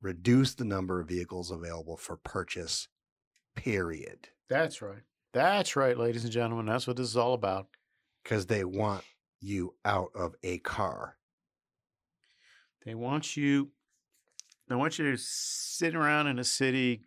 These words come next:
Speaker 2: driving the, riding a bus and riding a subway. Uh, you know, I lived in New York. I'm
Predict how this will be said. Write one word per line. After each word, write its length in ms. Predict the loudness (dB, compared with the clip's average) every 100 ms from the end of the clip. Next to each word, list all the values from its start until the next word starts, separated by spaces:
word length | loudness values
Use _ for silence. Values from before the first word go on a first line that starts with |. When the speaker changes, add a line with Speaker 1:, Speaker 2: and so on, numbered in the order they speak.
| -4
Speaker 2:
driving 440 | 0 0 0 -4
the, 280 | -4 -4 -6 -10 _ _ _ _
riding 240 | 4 4 4
a 40 |
bus 400 | 4 4 4 0
and 80 | -2
riding 220 | 0 0
a 40 |
subway. 440 | -4 -4 -2 -4 -6 _ _ _ _ _ _ _ -12
Uh, 260 | -8 -8 -8
you 100 | -10
know, 140 | -10 -12 -10
I 100 | -2
lived 220 | 2 2 2
in 80 |
New 80 | 2
York. 300 | 4 4 2
I'm 140 | -2